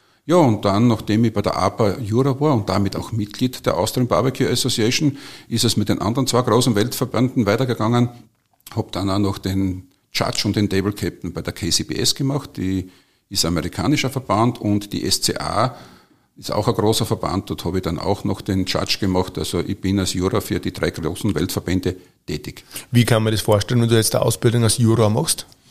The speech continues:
Speaker 2: Musst du viel essen oder viel grillen oder beides?
Speaker 1: Äh, ja, man muss, äh, teilweise, wenn's ein großer Bewerb ist, viel essen, also mehr als was man manchmal so möchte.
Speaker 2: Und bei der Ausbildung auch schon?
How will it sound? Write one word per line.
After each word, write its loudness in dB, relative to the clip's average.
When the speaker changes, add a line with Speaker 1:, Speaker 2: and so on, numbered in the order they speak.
Speaker 2:
Musst 4
du 8
viel 4
essen 6
oder 6
viel 2
grillen 6
oder 6
beides? 4
Speaker 1:
Äh, 6
ja, 6
man 4
muss, 6
äh, 4
teilweise, 2
wenn's 2
ein -2
großer 2
Bewerb 0
ist, 2
viel -2
essen, 2
also 4
mehr 4
als 2
was 2
man 4
manchmal 2
so 2
möchte. 2
Speaker 2:
Und 6
bei 6
der 6
Ausbildung 4
auch 6
schon? 2